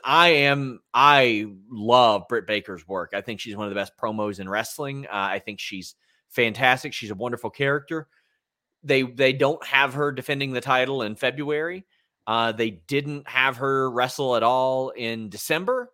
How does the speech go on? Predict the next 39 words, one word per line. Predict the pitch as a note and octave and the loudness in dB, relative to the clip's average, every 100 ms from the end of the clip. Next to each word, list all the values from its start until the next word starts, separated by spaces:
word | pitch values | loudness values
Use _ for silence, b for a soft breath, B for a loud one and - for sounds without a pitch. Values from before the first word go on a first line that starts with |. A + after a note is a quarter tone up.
| - | -8
I | - | -6
don't | A#2 - | -6 -6
think | C3+ - | -10 -8
she | B2+ | -10
defended | A#2 B2 B2+ B2 A#2+ | -8 -8 -8 -6 -6
it | A2+ | -6
at | A2+ | -4
all | A2+ A2+ A2+ - | -2 -2 -4 -6
in | G#2+ G#2 | -10 -8
October. | F2 F#2 F#2 _ C#3 D3+ F3 G#3+ G#3+ _ _ _ _ _ _ | -8 -10 -10 _ -6 -4 -4 -8 -10 _ _ _ _ _ _
Uh, | A2+ G#2+ G#2+ | -6 -6 -6
s-, | - - - - | -10 -12 -12 -12
I | G#2+ A2+ | -12 -10
think | C#3 C3 - | -8 -8 -6
there | C3 | -6
was | A#2+ A#2+ | -6 -6
probably, | - C#3 C3 C3+ B2 A#2+ | -6 -6 -4 -2 -2 -2
I | A2+ | -4
think | C3 A2+ B2 | -6 -10 -14
June | G#2+ C3 D#3 D#3+ F3+ F#3+ - _ _ _ _ - | -8 -6 -4 -4 -6 -10 -16 _ _ _ _ -6
and | A#2 A#2 A#2 A2+ - | -2 -2 -2 -4 0
April, | D#3+ E3+ F#3+ F#3+ F#3+ F3 G#2+ | 2 0 -4 -6 -6 -8 -6
or, | C#3 C3+ | -2 0
or | C#3 | -2
no, | C#3+ B2 A#2+ | -4 -6 -8
she | - C#3+ | -10 -6
won | D3+ F#3 | -4 -2
it | C#3 | -4
in | A2 | -6
May. | A2 F2+ E2+ | -6 -6 -8
So | - A#2+ | -8 -8
it | G#2+ | -8
was | A2 | -6
like, | B2 A#2+ | -6 -4
there's | C3+ B2 | -6 -6
been, | E3 F#3 | -6 -4
like, | C#3+ - | -6 -6
five | - G#2 F3 G3 D3 | -6 -2 -2 -4 -6
months | C3+ C#3 A2 - - | -6 -6 -6 -12 -18